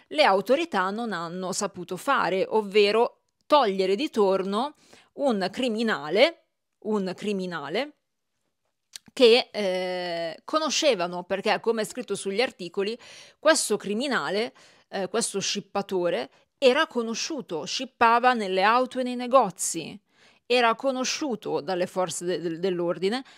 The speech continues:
aveva dei precedenti e nonostante ciò era a piede libero. Vi ricordate quando erano andate in hype le scippatrici, le borseggiatrici della metro di Milano?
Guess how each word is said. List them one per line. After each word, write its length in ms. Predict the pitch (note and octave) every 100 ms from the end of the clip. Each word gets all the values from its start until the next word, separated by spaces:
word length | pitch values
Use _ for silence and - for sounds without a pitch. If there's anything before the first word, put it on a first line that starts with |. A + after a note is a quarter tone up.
| -
aveva 460 | G#3+ F3+ A#3+ G3 F3
dei 200 | F#3+ F#3
precedenti 800 | F3 - E3+ E3 D#3+ F3 C#4
e 200 | - D4+
nonostante 720 | D4+ D4 C#4+ C#4 D#4 D4 E4 D#4+
ciò 300 | - F#4 F#4+ _ _ _ -
era 400 | G#3+ G3+ A#3+ -
a 100 | C#4
piede 320 | A3 G#3 F#3+
libero. 460 | E3 E3 D#3+ E3 - - _ _ -
Vi 180 | G#3 F4
ricordate 1040 | F4 C4 C4+ G3+ G3 G3 G3 G#3 G#3 F#3
quando 640 | - G3 F#3+ F#3+ F#3+ G3 F#3
erano 320 | G3 F#3 F#3
andate 380 | F3+ F3+ F#3+ G3
in 120 | F3+
hype 600 | F3 F3+ F3+ F3+ - F#3
le 140 | F#3
scippatrici, 1200 | G3 G3+ - F#3 F#3 F#3 F#3 - - F#3+ F#3+ F#3 - _ -
le 160 | G#3+
borseggiatrici 1160 | F#3+ B3 A#3+ - G#3 G3 F#3+ F#3 G#3 - G#3 F#3+
della 220 | F3+ F3+
metro 340 | F#3 G3 F#3+ F#3
di 100 | F3
Milano? 680 | F#3 G3 F3+ E3+ F#3+ A#3